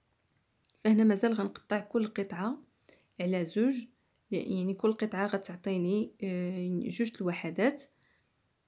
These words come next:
لأنني من بعد ما عبرتهم في الميزان لقيتهم وافين شوية. صافي، هنا كنعبرهم، كنوزن فيهم تقريبًا كيف ما قلت لكم ستين غرام، وغنوضعهم في صينية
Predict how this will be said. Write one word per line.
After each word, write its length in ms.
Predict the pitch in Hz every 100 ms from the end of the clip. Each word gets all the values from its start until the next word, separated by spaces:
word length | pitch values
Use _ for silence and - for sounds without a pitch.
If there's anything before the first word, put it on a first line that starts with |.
| _ _ _ -
لأنني 340 | - 196 190
من 80 | 190
بعد 180 | 185 190
ما 120 | 220
عبرتهم 360 | 196 202 - 196
في 160 | 190
الميزان 540 | 190 170 160 185 220 262 -
لقيتهم 580 | - 196 - 185 180 -
وافين 400 | 185 220 220 196
شوية. 540 | 185 - 170 165 233 302 _ _ _ _ _ _ _
صافي، 260 | - 220 220
هنا 100 | 214
كنعبرهم، 600 | 214 175 180 190 196 226
كنوزن 840 | 196 180 175 180 175 180 180 220
فيهم 340 | 220 196 190
تقريبًا 460 | 185 - 214 202 190
كيف 240 | 190 220
ما 80 | 202
قلت 160 | 190 185
لكم 220 | 175 165
ستين 360 | 165 - 214 202
غرام، 360 | 180 190 262 - - - _ -
وغنوضعهم 720 | 247 220 180 170 165 196 233
في 60 | 240
صينية 360 | - 226 180